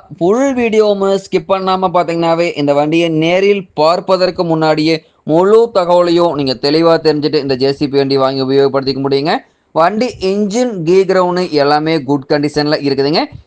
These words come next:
இன்ஜின் ஆயில், கீர் ஆயில், கிரவுண்ட் ஆயில் எல்லாமே டைமிங்க்கு மெயின்டைன் பண்ணீங்கன்னா இன்ஜின், கீர் கிரவுண்ட் நல்லா லைஃப் கிடைக்குங்க.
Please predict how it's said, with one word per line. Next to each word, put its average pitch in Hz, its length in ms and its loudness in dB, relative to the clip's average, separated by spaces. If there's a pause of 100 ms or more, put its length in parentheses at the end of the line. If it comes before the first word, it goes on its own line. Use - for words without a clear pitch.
இன்ஜின் 190 280 0
ஆயில், 226 260 2
கீர் 196 200 0
ஆயில், 196 240 2
கிரவுண்ட் 165 320 0
ஆயில் 156 220 2
எல்லாமே 156 300 0
டைமிங்க்கு 180 600 -2
மெயின்டைன் 156 300 0
பண்ணீங்கன்னா 151 400 -2
இன்ஜின், 147 340 0
கீர் 151 140 0
கிரவுண்ட் 143 220 0
நல்லா 135 160 0
லைஃப் 139 300 0
கிடைக்குங்க. 143 380 0